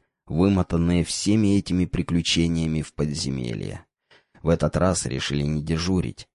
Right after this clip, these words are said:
Поставили сигналку на вход и этим ограничились. Слишком уж все вымотались. "Пройдёмся немного", —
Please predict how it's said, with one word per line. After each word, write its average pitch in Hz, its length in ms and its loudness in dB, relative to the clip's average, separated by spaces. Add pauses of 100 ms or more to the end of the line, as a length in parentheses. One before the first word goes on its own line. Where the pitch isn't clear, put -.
Поставили 101 460 0
сигналку 101 600 -2
на 101 140 2
вход 95 460 -2
и 73 140 -4
этим 101 420 0
ограничились. 78 1040 -2
Слишком 101 500 0
уж - 240 -4 (140)
все 101 320 0
вымотались. 55 880 -8 (1080)
"Пройдёмся 73 880 -4
немного", — 60 1040 -8